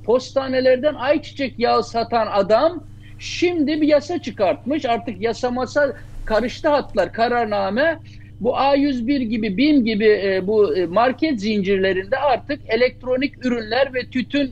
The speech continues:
e, ürünlerinin satılmasını yasaklıyor. Niye yasaklıyormuş? Çünkü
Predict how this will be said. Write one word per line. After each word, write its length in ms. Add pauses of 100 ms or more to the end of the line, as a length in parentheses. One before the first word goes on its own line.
e, 180
ürünlerinin 600
satılmasını 1200
yasaklıyor. 840 (360)
Niye 320
yasaklıyormuş? 1000 (320)
Çünkü 560